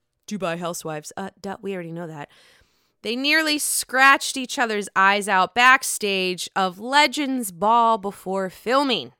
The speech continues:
Had to be pulled apart twice by several people. Ion said something to Brooks about her not being able to afford to buy her own dresses, and they went at it.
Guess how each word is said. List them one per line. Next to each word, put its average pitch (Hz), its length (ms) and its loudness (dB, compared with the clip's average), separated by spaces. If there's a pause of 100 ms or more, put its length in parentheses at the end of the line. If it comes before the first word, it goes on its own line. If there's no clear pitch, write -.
(100)
Had 247 440 6
to 240 100 -4
be 240 220 -4
pulled 240 320 0
apart 240 420 2
twice 339 420 2
by 262 180 0
several 202 420 -4
people. 277 640 -4 (280)
Ion 247 440 2
said 220 260 -6
something 220 460 -4
to 202 80 -6
Brooks 190 400 -4
about 175 300 0
her 196 260 -2
not 185 240 -2
being 170 200 -8
able 175 220 -8
to 170 200 -10
afford 277 520 0 (300)
to 359 180 -4
buy 214 320 2
her 214 240 -6
own 185 240 -4
dresses, 269 720 -2
and 208 200 -4
they 180 200 -4
went 214 280 2
at 226 220 10
it. 175 220 -2